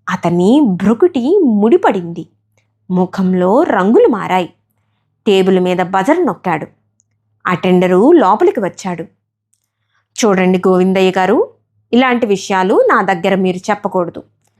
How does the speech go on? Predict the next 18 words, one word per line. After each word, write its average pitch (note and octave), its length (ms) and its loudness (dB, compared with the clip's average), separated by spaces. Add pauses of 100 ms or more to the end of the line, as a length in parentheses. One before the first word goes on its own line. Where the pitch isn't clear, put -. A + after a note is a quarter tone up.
(300)
ఆ A#3 360 2
అప్పు C4 220 -2
విషయం C#4 400 -2 (120)
మీరు C4+ 260 -2
మీరు A3+ 260 2
చూసుకోండి, F3+ 680 -6 (440)
వెళ్ళండి." G3+ 460 0 (1160)
ఎండీ F3 600 2 (140)
కటువుగా A3 560 2
చాలా F#3 560 -2
ఖచ్చితంగా B3 1080 -2
అని G#3+ 240 0 (280)
ముఖం G#3+ 420 -2 (140)
అటు G3+ 180 -2
తిప్పుకున్నాడు. E3+ 720 -6 (800)
గోవిందయ్యకు B3+ 760 0
లేవక F#3+ 440 0
తప్పలేదు. F3 580 -4